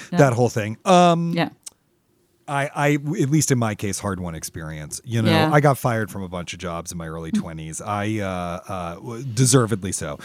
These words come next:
Speaker 2: <laughs> I, um, and I've worked at a bunch of different kinds of places. You know, as a temp, I worked at a bookstore. I worked at a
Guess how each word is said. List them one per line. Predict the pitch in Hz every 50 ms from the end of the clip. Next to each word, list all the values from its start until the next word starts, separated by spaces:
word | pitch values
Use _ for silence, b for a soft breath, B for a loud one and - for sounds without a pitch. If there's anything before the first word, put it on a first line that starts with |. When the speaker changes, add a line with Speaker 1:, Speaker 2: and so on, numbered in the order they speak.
| -
Speaker 2:
<laughs> | - - - -
I, | 165 143 135 - - 175 196 175
um, | 160 156 143 139 131 123 110 B B B B B B B
and | 165 156
I've | 156 160 139 143
worked | 165 208 190 -
at | 190 160
a |
bunch | 139 139 127 -
of | 127
different | 110 120 107 117 110 -
kinds | 104 110 101 95
of | 107 90
places. | - 113 95 90 - - 92 85 80 90
You | 92
know, | 92 92
as | 92 92 92
a | 92
temp, | 85 - - 139 147 165 147 -
I | 117 90 82
worked | 80 90 92 90 - -
at | 92 85
a | 80
bookstore. | - - 151 151 - - - - 147 139 135 123
I |
worked | 101 87 87 - -
at | 95
a | 87 85 82 80